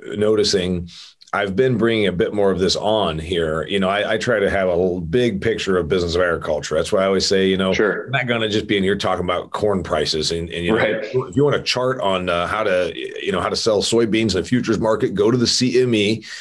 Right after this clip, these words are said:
Speaker 1: Uh,
Speaker 2: Sure.
Speaker 1: go, you can do all that. I, I have also had on, because I like to be big picture here, uh, you know, ag starts with the land. Uh, you know, the person that's
Speaker 2: Right.
Speaker 1: listening to this might sell, uh, John Deere machinery or might be in the seed business or crop insurance or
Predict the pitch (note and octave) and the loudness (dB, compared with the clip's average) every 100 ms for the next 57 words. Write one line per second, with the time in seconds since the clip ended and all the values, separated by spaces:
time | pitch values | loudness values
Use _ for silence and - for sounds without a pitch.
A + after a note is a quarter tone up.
0 | - - F2 F2+ F#2+ G2+ G#2 - G2 G#2 | -12 -4 0 0 2 2 0 -4 -6 -4
1 | - G#2+ A2 F2 E2 E2 D2 - - - | -2 0 2 2 2 0 -2 -6 -14 -16
2 | - - - G#2+ A#2+ A#2 B2+ B2+ A2+ A2 | -16 -16 -6 -4 -2 -2 2 2 2 0
3 | G2+ G#2+ - G#2 F#2 F2 F2+ F2 F#2 G2+ | 2 2 2 2 2 0 0 2 0 -2
4 | G2 E2+ F2 F2 F#2 D#2+ E2+ D2 E2+ D2 | -4 -2 0 2 0 -2 -2 0 -2 -2
5 | G2+ - E2+ F2 G2+ G2+ - - - - | -2 -2 -2 2 2 0 -12 -18 -20 -14
6 | - - - - G#2 F#2+ F2 C#3 C3+ A#2+ | -14 -6 -6 -2 0 0 0 -2 -2 0
7 | B2 - F#2+ E2 A2 - - - - D2 | 0 0 0 0 0 -4 -12 -16 -6 -2
8 | D#2+ F#2+ F#2 F#2 - - G#2 G2 A#2+ A#2 | -2 0 0 0 -2 -2 0 0 0 0
9 | A2 G2 G#2+ A2 - - _ F#2+ G#2 - | -2 2 2 2 0 -8 _ -4 -2 0
10 | A#2+ G#2+ G#2 G#2 - D2+ F#2+ G#2+ G#2 G2+ | 2 4 2 2 -2 -2 0 -2 0 0
11 | F#2 - A2 A2+ C3+ D3 - G#2 G2+ G2+ | 0 0 0 2 2 2 2 2 2 0
12 | - G2 F#2 F#2 A2+ G#2+ A2+ G2+ C3 C#3 | 0 -2 0 0 0 2 2 2 2 2
13 | E2+ E2 G2+ G2 F2 - G#2+ B2 C#3+ C#2 | 0 0 -4 -4 -6 -2 2 2 0 0
14 | G2 F#2+ F#2+ - F2+ F#2+ | 2 4 2 0 -2 -4